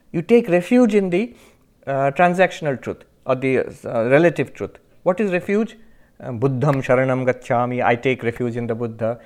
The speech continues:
"Sangham sharanam gacchami," I take refuge in the Sangha. And the teaching specially, "Dhammam sharanam gacchami." So we take refuge in Mandukya Upanishad, in Mandukya Karika, although it's all at the level of transactional reality. Yeah.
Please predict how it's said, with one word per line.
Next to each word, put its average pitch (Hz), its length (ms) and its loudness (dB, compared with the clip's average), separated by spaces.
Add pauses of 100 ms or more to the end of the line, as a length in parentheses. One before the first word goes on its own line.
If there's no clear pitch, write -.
(200)
"Sangham 131 440 2
sharanam 123 380 -4
gacchami," 120 400 -6
I 113 40 -4
take 117 220 -8
refuge 120 280 -6
in 113 80 -6
the 113 60 -4
Sangha. 120 440 -8 (260)
And 190 340 -2
the 143 60 -2
teaching 190 460 -2
specially, - 480 -12 (180)
"Dhammam 196 420 4
sharanam 107 400 -4
gacchami." - 400 -16 (840)
So 135 120 -6
we 151 180 2
take 156 220 2
refuge 143 340 0
in 131 140 -2
Mandukya 156 460 2
Upanishad, 107 440 -4
in 107 100 -8
Mandukya 143 500 -2
Karika, 110 360 -2 (600)
although 156 260 4
it's 156 160 -2
all 170 280 6
at 165 120 0
the 156 80 4
level 131 320 4
of 127 160 -4
transactional 110 680 -6
reality. 98 420 -10 (640)
Yeah. 90 140 -14